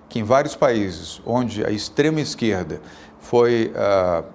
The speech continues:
ah, confrontada pela extrema-direita, os extremos acabaram se tocando. E quem pagou a conta disso? O povo. Os mais humildes, os mais pobres, os desvalidos.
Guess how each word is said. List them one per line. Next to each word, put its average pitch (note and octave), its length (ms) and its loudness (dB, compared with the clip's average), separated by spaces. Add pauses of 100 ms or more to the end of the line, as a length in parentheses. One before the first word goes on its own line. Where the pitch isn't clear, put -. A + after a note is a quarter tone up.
(420)
ah, - 360 -12
confrontada B2+ 840 2
pela A#2+ 260 0
extrema-direita, A2+ 920 -2 (300)
os B2 140 -6
extremos D3 380 0
acabaram C#3 440 0
se C#3 120 -8
tocando. G#2+ 460 -4 (300)
E A2+ 40 -14
quem D3 160 -6
pagou A#2+ 300 0
a G#2 60 0
conta - 320 -8
disso? - 420 -14 (320)
O - 40 -20
povo. F#2+ 360 -2 (220)
Os G2 120 -16
mais G2+ 200 -4
humildes, G2+ 540 -6
os F#2+ 140 -14
mais G2+ 180 -8
pobres, F2+ 460 -6
os G2 120 -12
desvalidos. F2+ 720 -6